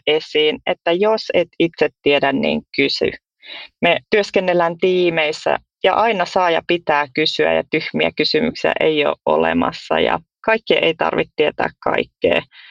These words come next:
vaan esimerkiksi Integratalla se asiantuntemus muodostuu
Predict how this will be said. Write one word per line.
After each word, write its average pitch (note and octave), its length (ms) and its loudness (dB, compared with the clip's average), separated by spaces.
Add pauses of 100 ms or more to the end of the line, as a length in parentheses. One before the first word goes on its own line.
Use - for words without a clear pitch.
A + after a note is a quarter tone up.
(400)
vaan E3+ 180 2
esimerkiksi F#3+ 600 0
Integratalla G#3 640 0
se - 180 0
asiantuntemus G3+ 800 -2
muodostuu F3+ 760 2